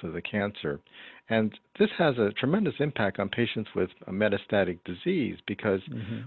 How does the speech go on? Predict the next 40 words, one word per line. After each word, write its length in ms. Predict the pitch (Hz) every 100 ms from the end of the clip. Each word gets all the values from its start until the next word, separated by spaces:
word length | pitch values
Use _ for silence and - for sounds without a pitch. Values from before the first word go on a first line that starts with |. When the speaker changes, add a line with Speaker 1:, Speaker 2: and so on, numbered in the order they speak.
| -
Speaker 1:
when 120 | 139
you're 180 | 127 190
dealing 200 | 220 151
with 160 | -
a 60 | 107
patient 380 | - 117 - 104
with 120 | 98
metastatic 600 | 107 101 - 101 92 87
disease, 480 | 98 90 131 123 95 107
you 80 |
want 180 | 113 131
to 60 | 117 -
try 180 | 107 101
to 100 | 113
control 580 | - 85 - - 117 113
the 120 | 101
cancer 480 | - 92 85 - 85
as 100 | 80
long 300 | 82 82 78
as 60 | -
possible. 580 | - 120 - 78 - - - - - -
And 160 | 117 113 -
cytotoxic 600 | 151 147 - 123 - - -
chemotherapy 840 | 117 98 92 120 113 - 98 90
was 240 | 90 98 92
the 60 | 98
mainstay 440 | 95 104 101 - -
of 100 | 78 -
treatment. 360 | 123 92 82 -
However, 380 | - 101 90
that's 200 | 92 90
associated 460 | 92 - 95 98 87
with 120 | 92
a 40 | -
lot 180 | 80 76
of 60 |
toxicities. 720 | - - - - - 73 - - - -
Olaparib, 640 | 101 113 123 - 107 104 104 - 101 -
basically, 520 | 107 - 104 -
as 80 | 98